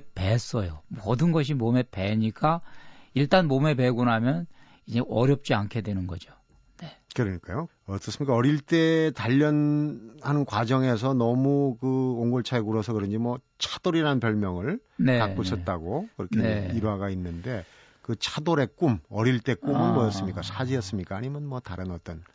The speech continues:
Speaker 1: 저는 어렸을 때 제가 이렇게 보면은 이 꿈의 정석을 갖던 것 같아요.
Speaker 2: 네.
Speaker 1: 어, 그러니까 저도 모르게 사람들이 이 어렸을 때 "너 뭐 되고 싶냐?" 그러면은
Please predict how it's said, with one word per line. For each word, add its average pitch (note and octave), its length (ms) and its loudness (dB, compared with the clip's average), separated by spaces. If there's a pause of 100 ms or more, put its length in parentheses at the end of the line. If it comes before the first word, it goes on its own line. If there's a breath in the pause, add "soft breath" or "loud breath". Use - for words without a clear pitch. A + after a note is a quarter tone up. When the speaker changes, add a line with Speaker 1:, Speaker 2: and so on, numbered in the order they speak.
(680 soft breath)
Speaker 1:
저는 E3 300 0
어렸을 C3 680 0
때 A2 640 -2
제가 B2 360 0
이렇게 G#2+ 600 -4
보면은 A2+ 680 -2
이 A2 120 -4
꿈의 G3 380 0
정석을 C#3+ 600 0
갖던 B2 300 -2
것 G#2+ 80 -2
같아요. F2+ 560 -6
Speaker 2:
네. F2 80 -2 (200)
Speaker 1:
어, G2 260 -4
그러니까 A#2 340 -2
저도 C#3 360 0
모르게 B2 800 0 (640 loud breath)
사람들이 C3 1300 0
이 A2 200 -4
어렸을 A#2 420 -2
때 A#2 200 -4
"너 B2 120 0
뭐 A#2 280 0
되고 D3 220 0
싶냐?" A#2 420 -2
그러면은 A2 480 -4